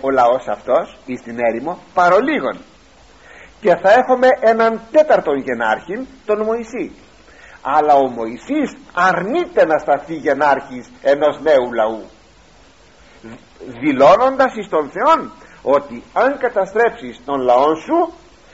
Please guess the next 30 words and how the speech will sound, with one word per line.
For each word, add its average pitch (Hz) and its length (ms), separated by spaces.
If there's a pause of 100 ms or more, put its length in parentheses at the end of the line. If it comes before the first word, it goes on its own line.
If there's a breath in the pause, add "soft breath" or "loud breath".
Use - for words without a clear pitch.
(400 soft breath)
θα 151 200
με 151 100
καταστρέψεις 151 760
και 180 100
εμένα 156 460
μαζί. 107 360 (1000 loud breath)
Εάν 185 420
δεν 196 160
θέλεις 226 360
να 180 80
καταστρέψεις 165 840
εμένα, 156 680 (960 soft breath)
τότε 220 360 (120)
ούτε 269 200
το 131 120
λαό 117 320
σου 113 160
θα 107 80
καταστρέψεις, 101 640 (280)
ο 135 80
οποίος 202 440
είχε 165 300
αμαρτήσει. 117 600 (760 loud breath)
Και 180 120
τελικά 185 640 (520 soft breath)
δεν 220 280
γίνεται 160 420
γενάρχης 110 580
ο 95 80
Μωυσής, 101 540